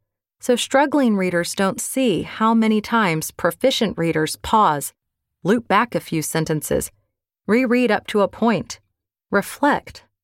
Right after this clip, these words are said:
start over completely, and then perhaps proceed slowly. Moreover, as we discuss text with students,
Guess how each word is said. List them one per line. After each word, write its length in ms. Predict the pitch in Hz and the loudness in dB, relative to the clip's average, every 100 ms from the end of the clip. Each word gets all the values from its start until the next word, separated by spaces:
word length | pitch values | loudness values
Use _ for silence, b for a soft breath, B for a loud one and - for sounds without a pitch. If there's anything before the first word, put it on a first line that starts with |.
| _ _ | _ _
start 340 | - 180 202 | -6 0 2
over 220 | 240 233 214 | 4 2 0
completely, 840 | 196 175 - 247 294 165 147 147 _ _ _ _ _ | -2 -4 0 0 2 0 -2 -6 _ _ _ _ _
and 200 | 202 214 | 2 2
then 220 | 233 311 | 4 2
perhaps 720 | 294 185 170 269 247 - - - _ _ _ - | 2 0 2 2 2 -2 -8 -14 _ _ _ -4
proceed 560 | 226 220 - 220 202 | -2 0 0 0 0
slowly. 640 | - - 226 233 156 147 - _ _ _ _ _ _ _ _ - | -4 -2 0 2 0 -2 -6 _ _ _ _ _ _ _ _ 0
Moreover, 640 | 247 269 277 220 160 156 _ _ _ _ - | 4 4 4 4 0 -2 _ _ _ _ -2
as 200 | 220 214 | -2 2
we 120 | 277 | 2
discuss 560 | 285 - - 269 294 - | 2 -2 0 0 0 -2
text 440 | - 208 - - | -2 -2 -4 -4
with 140 | 190 | -4
students, 600 | - - 220 170 151 - | -4 -2 0 0 -2 -6